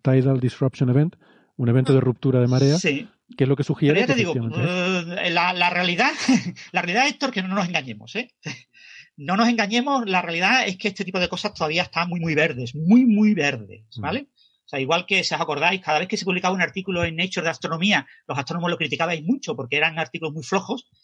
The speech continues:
Speaker 2: Este artículo es un artículo muy flojo publicado en Science, ¿vale? O sea, eh, que probablemente esto sea eh, hay que, hay que esperar a que se confirme, ¿vale? O sea,
Speaker 1: Ujú.
Speaker 2: tenemos que ver otros eventos y comprobar si de verdad,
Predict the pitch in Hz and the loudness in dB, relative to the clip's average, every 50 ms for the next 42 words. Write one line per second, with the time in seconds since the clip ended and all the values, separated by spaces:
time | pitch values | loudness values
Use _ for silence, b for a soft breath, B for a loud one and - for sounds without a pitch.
0 | b b _ - 175 185 196 185 185 - 202 190 208 202 196 214 220 214 - 151 | b b _ -8 -4 -2 -2 -4 -2 -4 -6 -4 -2 0 2 2 2 0 -4 -8
1 | - - 151 131 120 147 127 131 - - _ - 143 147 160 170 190 185 185 - | -8 -8 -8 -8 -8 -8 -8 -8 -10 -10 _ -10 -6 0 4 6 6 6 4 2
2 | - 147 156 156 - 190 185 - 156 139 123 139 135 131 120 - 107 95 87 82 | 0 0 0 0 0 -2 -4 -2 -4 -4 -4 -4 -4 -4 -6 -6 -8 -12 -12 -16
3 | - - - - 127 196 254 - _ _ 135 120 135 110 B B B B B B | -18 -20 -6 -4 -2 -2 -2 -4 _ _ -4 -2 -2 -2 B B B B B B
4 | B _ - 156 143 139 135 131 131 131 127 123 - _ _ _ - 143 113 160 | B _ -8 -4 -2 -2 0 0 0 0 0 -4 -8 _ _ _ -6 -4 -2 0
5 | 160 165 180 180 202 208 190 214 220 233 214 190 185 - 214 - - 185 185 190 | 0 0 0 0 -2 -2 0 0 2 2 0 0 -4 -4 -6 -2 0 0 0 2
6 | 175 214 226 214 - 175 156 151 147 139 139 139 135 135 b b b b b b | 2 2 2 0 -4 -10 -20 -20 -20 -20 -20 -20 _ _ b b b b b b
7 | _ _ - 139 135 131 127 - 123 123 - - - - - _ - - 185 220 | _ _ -14 -12 -12 -12 -14 -16 -14 -14 -14 -14 -14 -18 -20 _ -6 -4 -4 -2
8 | 247 247 240 - 208 190 - 247 247 226 202 190 190 185 165 139 123 - 139 127 | -2 -2 -2 -4 -6 -6 -6 -4 -4 -4 -2 -4 -6 -6 -6 -8 -8 -6 -8 -8
9 | 101 95 110 147 185 254 302 311 240 - - 156 139 127 110 101 107 113 - _ | -8 -8 -6 -4 -4 -4 -4 -6 -10 -8 -4 -4 -4 -4 -4 -8 -12 -14 -8 _
10 | 170 180 214 - 220 208 202 196 185 - 175 170 196 220 262 277 269 269 269 247 | -2 -2 0 2 0 0 0 0 -2 -2 -2 0 0 0 0 0 0 0 0 0
11 | 214 196 151 156 156 - - 226 196 180 165 151 151 156 170 190 233 | 0 0 0 -2 -2 0 0 -2 0 0 0 -2 -2 0 0 0 -2